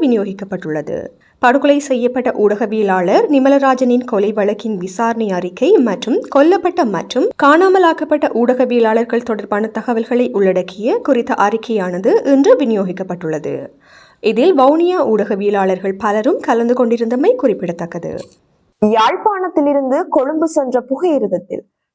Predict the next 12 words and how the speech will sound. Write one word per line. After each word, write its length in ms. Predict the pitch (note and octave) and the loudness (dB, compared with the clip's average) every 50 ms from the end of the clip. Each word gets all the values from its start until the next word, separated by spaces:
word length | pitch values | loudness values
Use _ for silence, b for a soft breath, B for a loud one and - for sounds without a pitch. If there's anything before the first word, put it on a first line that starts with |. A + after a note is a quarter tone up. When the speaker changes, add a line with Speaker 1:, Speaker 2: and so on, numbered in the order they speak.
| _ _ - | _ _ 0
Speaker 2:
தமிழர்கள் 580 | B3 A#3+ C4+ E4+ F#4+ G4+ G#4 F#4+ G4+ F4+ F4 D4 | 2 2 2 0 -2 -2 -2 -2 -2 -2 0 0
முன்பதிவு 460 | C4+ C4+ C4+ C4 C#4 B3 C4+ A#3+ C4 C4 - | -2 -2 0 -2 -2 0 0 -2 -2 -2 -2
செய்த 200 | B3 A#3+ G#3+ A3+ A3 - G#3 G#3+ A3 | -2 -2 -2 -2 -2 0 0 0 0
ஆசனத்தை 500 | A#3 - B3 A#3 A3+ G#3+ - - C#4+ F4 - C4 | -2 -4 -8 -10 -10 -10 -10 -10 -12 -4 0 0
தென்னிலங்கையர்கள் 800 | B3 C4+ E4 G4 A4+ A#4 A#4 G#4 F4 D#4+ D#4 D4 D4 E4+ D4 C#4 C#4+ A3+ | 0 0 0 0 0 0 -2 -2 0 0 0 0 0 -2 -2 0 0 0
அமர்ந்து 360 | A3+ A#3+ D4+ F4+ G4+ G#4 G#4 - - | 2 0 0 -2 0 -2 -2 -2 -2
சென்றதுடன் 500 | C#4+ B3+ A#3 B3 A3 G#3+ G3+ G#3+ C4+ - - - G3+ | -2 -2 -2 -2 -2 -2 -2 -4 -6 -6 -4 -2 0
அடாவடியிலும் 720 | G#3+ A3+ D#4 F4+ F#4 E4+ E4 C#4+ C#4+ C4+ C4 B3 B3 B3 B3 A3+ B3+ | 0 2 0 0 0 -2 -4 -6 -6 -4 -4 -4 -4 -4 -6 -8 -6
ஈடுபட்ட 380 | D#4 E4 F4 E4+ E4 D#4 - B3+ B3+ - - | -6 -6 -6 -6 -8 -8 -8 -10 -8 -4 -4
சம்பவம் 420 | A#3+ C#4+ D4+ F4 E4 D4+ B3 G#3 G3 | -4 -4 -4 -6 -6 -6 -6 -6 -6
ஒன்று 160 | G3 G3+ C4 - D#4+ | -8 -8 -8 -8 -6
பதிவாகியுள்ளது. 800 | D4 D4+ D4+ C4 A3+ G3 G3 G3+ C4+ C#4+ B3+ G3+ - - - | -4 -2 -2 -2 -2 -4 -6 -6 -6 -4 -4 -4 -6 -10 -12